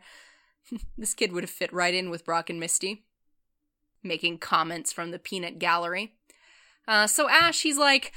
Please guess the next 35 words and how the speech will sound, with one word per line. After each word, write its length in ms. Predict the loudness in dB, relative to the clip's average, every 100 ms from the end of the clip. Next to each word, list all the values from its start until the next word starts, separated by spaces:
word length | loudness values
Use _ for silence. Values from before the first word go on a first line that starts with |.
| -16 -20 -2
"I 260 | 2 4 4
made 200 | 4 4
it 120 | 4 -2
to 120 | 0
the 120 | 0
victory 540 | 0 0 0 2 2
tournament. 600 | 2 0 0 2 2 0 4
I, 240 | 6 6 6
I 80 | 6
am 260 | 6 6 4
a 40 |
good 240 | 4 2 4
trainer. 460 | 6 6 6 6
I 180 | 8 8
have 240 | 12 10
accomplishments." 1000 | 10 4 6 6 6 2 -2 0 -2 0 0
And 120 | 2
Max 500 | 2 2 0 -6 -6
speaks 460 | -4 -2 -2 0 -2
for, 380 | 0 0 0 0 -4 _ -2
unfortunately, 640 | -2 0 -2 0 0 0
about 240 | 4 4
half 260 | 6 2 2
the 80 | -6
fandom, 480 | 2 4 4 0 0
going 280 | 0 2
like, 220 | 2 0 -2 -20 _
"Yeah, 360 | 2 6 8 6 -2 _ 4
but 180 | 4
you 120 | 6 2
still 420 | 4 4 6 6
lost." 680 | 10 12 12 12 8 8 8
<laughs> 120 | 6 4
It's 140 | -2
like, 200 | -6 -12